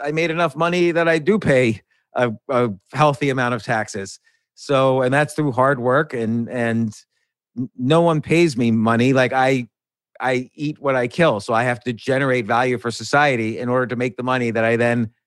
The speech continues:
pay taxes on. So the more taxes I pay, the more value I'm, I'm grateful for, the more value I'm creating for society. So that's a difficult gratitude problem. It's hard to be, it's a real, it's kind of a skip the line method for, for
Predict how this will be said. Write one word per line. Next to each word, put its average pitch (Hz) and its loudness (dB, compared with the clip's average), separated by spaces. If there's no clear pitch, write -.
pay 123 0
taxes 147 -2
on. 101 -6
So 113 -2
the 110 -10
more 131 0
taxes 131 -2
I 131 0
pay, 147 0
the 139 -10
more 143 2
value 131 2
I'm, 123 -2
I'm 123 -4
grateful 131 -2
for, 131 -8
the 123 -4
more 131 0
value 120 0
I'm 113 -4
creating 113 -4
for 117 -8
society. 104 -6
So - -4
that's 147 0
a 135 0
difficult 135 0
gratitude 143 0
problem. 117 0
It's 113 -14
hard 143 0
to 139 -4
be, 135 -2
it's - -4
a 143 4
real, 151 4
it's - -6
kind 175 2
of 156 0
a 147 2
skip - -4
the 160 2
line 151 2
method 135 0
for, 120 0
for 120 0